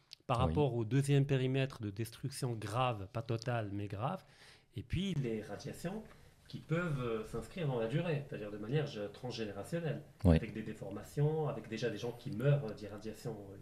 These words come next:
Speaker 1: immédiatement. Enfin,
Speaker 2: Oui.
Speaker 1: en
Speaker 2: Et sur le
Speaker 1: fait,
Speaker 2: très long terme.
Speaker 1: Et sur le très long terme. Donc c'est
Speaker 2: Mm.
Speaker 1: tout simplement horrible comme arme,
Speaker 2: Mm.
Speaker 1: d'où le fait, euh, qu'elle est qualifiée de dissuasive et pas d'arme, euh, de premier emploi.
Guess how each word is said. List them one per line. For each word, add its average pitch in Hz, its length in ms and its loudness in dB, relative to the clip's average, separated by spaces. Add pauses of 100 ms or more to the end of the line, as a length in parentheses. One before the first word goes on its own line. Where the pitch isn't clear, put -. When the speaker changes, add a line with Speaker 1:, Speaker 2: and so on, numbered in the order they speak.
Speaker 1:
immédiatement. 104 540 -4
Enfin, 101 200 -6 (100)
Speaker 2:
Oui. 87 80 4
Speaker 1:
en - 160 -2
Speaker 2:
Et - 80 10
sur - 180 12
le 85 80 12
Speaker 1:
fait, 76 60 10
Speaker 2:
très - 160 12
long 82 160 12
terme. 87 300 8 (120)
Speaker 1:
Et - 60 -4
sur 160 160 0
le 139 100 0
très 143 160 0
long 139 120 4
terme. 104 300 -4
Donc 101 220 -10
c'est 92 80 6
Speaker 2:
Mm. 80 120 8 (140)
Speaker 1:
tout 147 80 -2
simplement 131 500 -2
horrible 135 440 2
comme 101 220 -6
arme, 147 300 -2 (260)
Speaker 2:
Mm. 90 220 10
Speaker 1:
d'où 143 140 4
le 127 120 4
fait, 143 340 4
euh, 101 240 -6
qu'elle 104 140 -4
est 101 60 -6
qualifiée 101 420 -2
de 143 360 0
dissuasive 107 760 -2
et 95 60 -8
pas 101 200 -2
d'arme, 107 380 -2
euh, 95 280 -10
de - 60 -12
premier 113 300 -4
emploi. - 420 -8